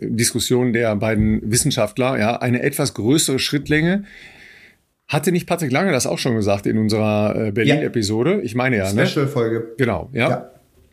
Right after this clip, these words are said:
Speaker 1: Erinnerte mich jedenfalls, äh, auch an, an die Diskussionen, die wir schon hatten. Und was auch spannend ist, eine höhere Kadenz.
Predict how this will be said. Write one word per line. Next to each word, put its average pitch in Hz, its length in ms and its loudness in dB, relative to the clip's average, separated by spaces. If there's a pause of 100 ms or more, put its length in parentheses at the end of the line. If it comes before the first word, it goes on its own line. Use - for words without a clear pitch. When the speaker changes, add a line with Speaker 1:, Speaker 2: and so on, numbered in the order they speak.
(300)
Speaker 1:
Erinnerte 135 420 0
mich 123 200 -2
jedenfalls, 123 560 -2
äh, 113 260 0
auch 135 220 -2
an, 120 200 0
an 120 180 -2
die 113 100 0
Diskussionen, 120 560 0
die 104 160 0
wir 113 120 2
schon 104 200 -2
hatten. 180 340 0 (680)
Und 220 440 -2 (460)
was - 140 -2
auch 160 200 0
spannend 147 400 -2
ist, - 320 -2
eine 123 260 2
höhere 160 320 0
Kadenz. - 640 -4